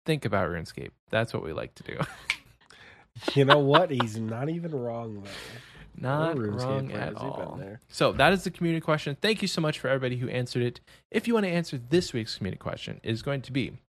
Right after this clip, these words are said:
Speaker 1: "What is your favorite diary reward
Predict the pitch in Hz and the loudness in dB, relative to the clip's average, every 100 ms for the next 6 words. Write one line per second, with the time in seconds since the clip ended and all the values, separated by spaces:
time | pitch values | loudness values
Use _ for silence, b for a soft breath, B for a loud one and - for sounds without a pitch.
0 | _ _ 147 214 - 143 143 123 - 143 | _ _ 0 0 0 -2 -2 -2 0 2
1 | 175 196 190 - - _ _ _ _ _ | 2 2 -2 -4 -16 _ _ _ _ _
2 | 123 135 156 156 156 160 170 - _ _ | 4 6 6 4 2 0 -4 -10 _ _
3 | - 113 104 107 98 67 - | -6 -4 -2 -2 -2 -4 -12